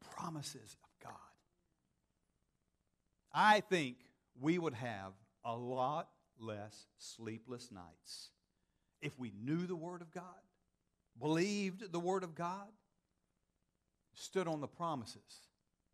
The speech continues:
of the Word of God. But for whatever reason, here is Peter. He's asleep. And this angel says, "All right now,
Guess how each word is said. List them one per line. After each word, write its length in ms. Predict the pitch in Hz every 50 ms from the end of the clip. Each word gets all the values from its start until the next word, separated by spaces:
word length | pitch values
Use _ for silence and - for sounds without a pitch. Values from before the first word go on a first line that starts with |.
| _ _ _ _ _ _ _ _ _ _ _ _ _ -
of 140 | 107 107 101
the 60 | 104
Word 260 | 101 101 110 113 117 117
of 80 | 113
God. 120 | 98 95 78 - - - _ _ _ _ _ _ _ _ _ _ _ _ _ _ _ _ _ _ _ _ _ _ _ _ _ _ _ _ _ _ _ _ _ _ _ _ _ _ _ _ _ _ _ _ _ _ _ _ _ - 139
But 260 | 180 226 202 - - _ _ _ _ _ _ _ -
for 140 | 170 170 170
whatever 300 | 175 175 202 220 214 226
reason, 380 | 226 247 269 269 202 214 202 175
here 180 | 175 190 196
is 100 | 214 208 -
Peter. 340 | - 262 294 311 277 226
He's 220 | 180 180 196 175 185
asleep. 480 | 175 - 226 254 294 320 302 294 277 - _ _ _ _ _ _ _ _ _ _ _ _ _ _ _ _ _ -
And 220 | 147 156 165 175
this 180 | 190 208 190 -
angel 400 | 214 220 269 311 277 269 254 214
says, 340 | - 233 214 196 196 185 175
"All 220 | 185 202 220 233
right 220 | 247 277 311 285
now, 300 | 220 196 190 202 233 -